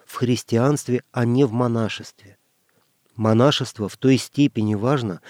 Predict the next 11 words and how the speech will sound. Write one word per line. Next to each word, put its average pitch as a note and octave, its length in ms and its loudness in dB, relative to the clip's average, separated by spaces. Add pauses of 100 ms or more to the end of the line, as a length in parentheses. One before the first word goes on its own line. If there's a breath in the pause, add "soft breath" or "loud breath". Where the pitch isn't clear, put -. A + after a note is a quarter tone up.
(240 loud breath)
в - 80 -20
какой D3+ 360 4
оно C#3 200 6
приводит C3+ 500 4
к - 80 -12
совершенному B2 800 2
христианству. G#2+ 920 -4 (1000)
И C#3 100 -4
самые C#3+ 520 2
церковные A2+ 680 2
бедствия G2 640 -4